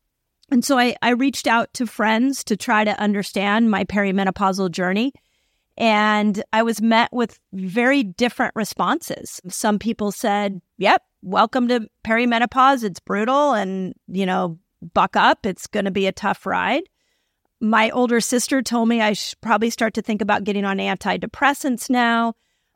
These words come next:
I had friends who were five and six years older than me that told me, you know, just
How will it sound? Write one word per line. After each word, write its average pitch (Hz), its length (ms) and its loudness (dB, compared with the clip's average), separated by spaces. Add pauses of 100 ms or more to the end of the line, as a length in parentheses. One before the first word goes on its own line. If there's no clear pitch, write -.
(140)
I 208 280 2
had 196 540 2 (100)
friends 233 460 2
who 220 140 0
were 208 180 -2
five 208 340 0
and 202 140 0
six - 340 -6
years 208 380 0
older 214 260 4
than 202 300 2
me 196 300 -4 (400)
that 214 240 2
told 214 360 0
me, 202 460 -2 (340)
you 202 120 -2
know, 202 160 -4
just 220 260 -2